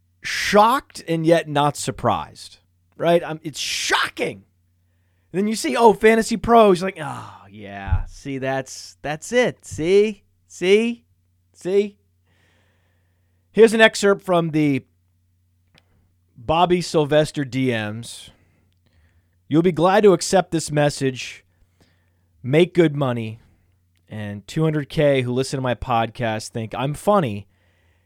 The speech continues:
and I know how to tease a pussy real good. Shoulder shrug emoji."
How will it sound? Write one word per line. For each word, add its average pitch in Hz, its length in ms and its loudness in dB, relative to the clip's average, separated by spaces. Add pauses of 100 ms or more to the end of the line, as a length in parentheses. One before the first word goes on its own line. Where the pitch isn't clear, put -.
(340)
and 143 120 0
I 139 40 2
know 170 260 4
how 190 120 0
to 165 80 2
tease 202 500 -4
a 165 100 0
pussy - 680 -2
real 226 380 2
good. 190 680 4 (360)
Shoulder 240 520 0
shrug 214 420 2
emoji." 208 640 6